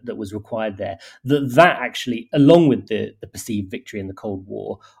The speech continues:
also greatly strengthened the interventionist or the militarily interventionist mood in Washington in then the subsequent decade. You know, the, the examples of Bosnia and Kosovo were invoked, for example, in the run-up to the Iraq War.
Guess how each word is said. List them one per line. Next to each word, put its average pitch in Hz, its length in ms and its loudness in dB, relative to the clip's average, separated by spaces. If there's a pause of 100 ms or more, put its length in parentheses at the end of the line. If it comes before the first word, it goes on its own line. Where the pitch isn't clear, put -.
(100)
also 156 340 4
greatly 135 360 6
strengthened 120 720 -4
the 127 160 4
interventionist 123 920 0
or 110 100 -12
the 101 40 -10
militarily 110 560 0
interventionist 104 600 -8
mood 113 340 -2
in 104 140 -4
Washington 104 680 -8 (240)
in 135 160 2
then 117 160 2
the 110 60 -2
subsequent - 520 -6
decade. - 480 -18
You - 80 -20
know, 95 120 -12
the, 95 220 -12
the 117 100 -2
examples 113 480 4
of 104 100 -6
Bosnia 107 240 -4
and 101 80 -6
Kosovo 104 300 -8
were 104 180 -4
invoked, 101 380 -6
for 104 100 -12
example, 98 400 -6
in 98 80 -6
the 98 80 -6
run-up 98 260 -6
to - 60 -20
the 104 80 -12
Iraq 104 380 -6
War. - 180 -20